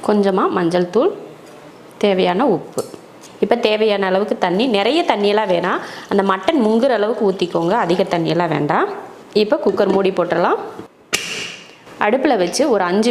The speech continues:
விசில் விட்டு ஆஃப் பண்ணிக்கலாம். மட்டன் வேக வச்சு நல்லா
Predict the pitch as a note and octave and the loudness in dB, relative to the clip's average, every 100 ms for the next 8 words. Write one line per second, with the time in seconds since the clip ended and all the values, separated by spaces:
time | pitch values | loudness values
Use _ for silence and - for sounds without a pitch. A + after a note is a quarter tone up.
0 | G3+ G3+ G#3 E3+ C#4+ F4 E3+ - E3 D3+ | 0 0 -2 0 0 2 0 0 -2 -2
1 | D#3+ D#3 - - - - - - - - | -4 -4 -12 -20 -20 -20 -20 -20 -20 -20
2 | - - - - - G3+ G3 A#3+ A3+ G3 | -20 -16 -16 -10 -2 -2 2 2 2 2
3 | G#3+ F3 - E4 G3+ F#3+ | 2 2 2 0 2 0